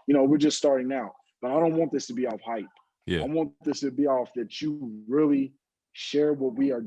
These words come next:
Speaker 1: doing here. You, you respect it, you care about it, you view it the same way that we do,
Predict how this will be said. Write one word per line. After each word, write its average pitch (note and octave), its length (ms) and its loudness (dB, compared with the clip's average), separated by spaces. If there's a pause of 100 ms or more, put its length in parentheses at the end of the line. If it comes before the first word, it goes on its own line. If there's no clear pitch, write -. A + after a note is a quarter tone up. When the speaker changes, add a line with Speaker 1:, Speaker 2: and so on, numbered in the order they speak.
Speaker 1:
doing B2+ 220 -6
here. A2 160 -10
You, G#2+ 400 -6
you G#2+ 160 -6
respect C3+ 520 -2
it, D#3 140 2 (120)
you G#3+ 180 -6
care C3+ 260 2
about C3+ 280 2
it, C3+ 100 -4
you A2 200 -8
view C3 260 -2
it F2+ 60 -6
the A2 60 -14 (120)
same B2 180 -12
way A2+ 120 -6
that G#2+ 140 -12
we C3 120 -2
do, C3 300 -2